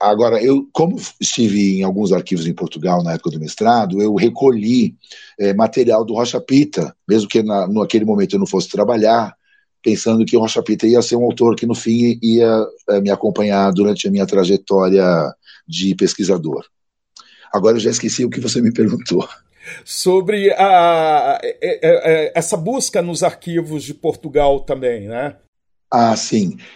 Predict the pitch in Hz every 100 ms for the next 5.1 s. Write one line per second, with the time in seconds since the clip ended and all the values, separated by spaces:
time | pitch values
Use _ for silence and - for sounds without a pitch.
0 | _ _ - 120 113 123 160 160 - 120
1 | 113 92 95 85 87 110 107 104 98 95
2 | 104 120 120 107 101 82 92 95 90 87
3 | 80 80 73 64 - 110 135 123 90 73
4 | - - 82 73 85 - 113 110 - 80